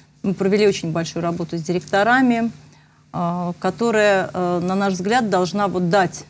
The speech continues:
заметные результаты. Мы сейчас, наверное, обратную связь от родителей уже в сентябре получим. А в чём состояла вот, э, на-, наша работа, да, в чём, э, состояли наши,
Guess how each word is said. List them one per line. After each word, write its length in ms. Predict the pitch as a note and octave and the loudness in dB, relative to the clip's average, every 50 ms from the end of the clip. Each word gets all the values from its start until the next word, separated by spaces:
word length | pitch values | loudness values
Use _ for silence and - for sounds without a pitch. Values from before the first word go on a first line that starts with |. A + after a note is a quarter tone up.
| - _ _ | -20 _ _
заметные 560 | - F3 F3 G#3+ G#3+ A3 G#3+ F#3+ - F#3+ F3+ F#3 | -2 0 2 2 4 4 2 2 0 2 2 2
результаты. 580 | F3+ E3+ G#3 G#3 G3 - C#4+ D4+ D#4+ - G3 | 2 2 2 0 2 2 2 2 2 2 0
Мы 220 | F#3 G3 A3 B3 B3 | 0 0 0 0 0
сейчас, 520 | B3 - F3 - - G#3 A#3 A#3 - - - - - - _ _ - | -2 -4 -4 0 2 2 2 0 -4 -10 -16 -20 -20 -20 _ _ -4
наверное, 420 | - F#3+ F#3+ G3 G#3+ G3+ G#3 G3 | -2 0 2 2 2 2 2 2
обратную 380 | F#3+ F#3 G3 G3 F#3 - F#3 F3+ | 2 2 2 0 0 0 -4 -4
связь 300 | - - G3 G#3 G3+ - | -2 -2 -2 0 0 -2
от 120 | F3+ - | -2 -2
родителей 460 | F3+ F3 E3+ F#3 F#3+ F#3+ - F3 F3 | -2 -2 -2 -2 -4 -2 -2 0 0
уже 160 | E3 D#3+ E3 D#3+ | 0 0 -2 -4
в 40 | |
сентябре 440 | - - F3+ E3 - E3+ D#3+ F#3 G3+ | -6 -6 -6 -4 -4 -2 0 0 0
получим. 580 | G3 - G3 G3 F#3 E3 D3 - - - - - - - - - - - - _ - | 0 0 -2 -2 0 -2 -4 -6 -8 -10 -12 -12 -14 -16 -20 -20 -20 -20 -20 _ -6
А 320 | - E3+ F3 E3+ E3 E3 | -4 -2 0 0 0 -2
в 80 | E3+ - | -2 -2
чём 180 | - C#4 C#4 B3 | 0 2 2 2
состояла 600 | - G#3+ - - G3+ G3+ A3 A3+ A#3 A#3 A3 G#3 | 2 -2 -2 2 2 4 4 4 4 4 4 2
вот, 180 | F#3+ F#3+ F3+ - - - | 2 0 -2 -4 -6 -4
э, 220 | - F#3 F3+ F3 E3+ | -2 0 0 0 0
на-, 200 | F3 E3+ F3 F3 | 0 -2 -2 -2
наша 280 | - F#3 F3+ F3 - F3 | -2 -2 -2 -2 -2 -2
работа, 440 | F3 F3+ F#3 F3 F#3+ F3 E3 - E3 | 0 0 0 0 0 -2 -2 -4 -4
да, 200 | D#3+ E3+ F3+ F#3+ | -2 -2 -2 -2
в 80 | F#3 | -2
чём, 280 | - - G#3 A3 F#3+ D3 | -2 -2 -2 -2 -2 -4
э, 540 | C3 D#3 F3 E3+ E3 E3 D#3+ D#3+ D#3+ D#3 D#3+ | -4 -4 -4 -4 -4 -4 -4 -4 -4 -6 -6
состояли 560 | D#3+ - E3+ E3+ - F3 F3 F3+ F#3+ F#3+ F#3+ F3 | -8 -8 -8 -6 -4 -2 0 2 2 2 0 0
наши, 480 | E3+ F3 F3+ F3+ - - F3+ F3 E3 | -2 -2 -2 -4 -4 -4 -4 -4 -4